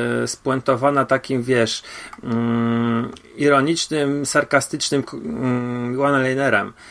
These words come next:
E, że wszystkie postaci w pewnym momencie robią się jak Tony Stark i po prostu rzucają jakąś kąśliwą uwagę. Mm, to, to się przyjemnie ogląda, bo, y,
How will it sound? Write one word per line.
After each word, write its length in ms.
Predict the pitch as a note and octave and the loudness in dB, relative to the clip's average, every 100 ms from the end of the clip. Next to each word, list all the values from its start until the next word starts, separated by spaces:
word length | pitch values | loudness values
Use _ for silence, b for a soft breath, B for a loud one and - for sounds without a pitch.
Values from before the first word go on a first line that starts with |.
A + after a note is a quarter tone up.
| B B - | B B -6
E, 380 | A#2 A#2 A#2+ A2+ | -2 0 0 0
że 140 | C#3 | -2
wszystkie 440 | - F3+ F3 - | 2 0 0 0
postaci 500 | - C#3 - D3+ - | 0 -2 0 0 0
w 60 | C3+ | -4
pewnym 320 | D#3 C#3 C#3 | -4 0 0
momencie 480 | C3 B2+ C#3+ - C#3+ | 2 2 0 2 4
robią 300 | C3+ C3 C3+ | 4 4 0
się 180 | - B2 | 0 2
jak 340 | A#2+ A#2 - | 2 2 -2
Tony 260 | - B2 B2+ | -4 -2 -2
Stark 440 | - A#2+ D3 - - B B B | 2 4 2 0 -10 B B B
i 1120 | C3+ C3 C3 C3+ C3 B2+ C3 C3 B2+ C3 C3 - - - - | -2 2 2 2 0 0 0 0 0 -2 -4 -10 -18 -18 -8
po 100 | C3 | -6
prostu 500 | - D3 - C3+ C3 | -2 -2 0 2 2
rzucają 420 | C3 D3 D3 C3+ | 2 2 2 2
jakąś 280 | C3+ C3+ - | 2 0 -2
kąśliwą 540 | C3+ B2+ D#3 C3 C3 | -4 -4 -2 -2 0
uwagę. 560 | A#2+ A2+ C3 G#2+ G#2 G2+ B B B - | 0 2 2 2 -2 -4 B B B -8
Mm, 920 | A#2+ A#2+ A#2+ B2 A#2+ A#2+ A#2+ A#2+ A#2+ - - | -4 0 0 0 0 0 0 0 -2 -4 0
to, 80 | G3 - | 0 2
to 80 | F3 | 0
się 140 | F3 | 0
przyjemnie 440 | - D#3+ F3+ D3+ B2 | 0 2 2 2 2
ogląda, 360 | C3 C#3+ A#2+ | 2 2 2
bo, 460 | G#2+ A#2 A#2 A#2 A2+ B B B - | 2 2 4 4 0 B B B -10
y, 600 | C#3+ B2+ B2 B2 A#2+ A#2+ | -2 2 2 2 0 -2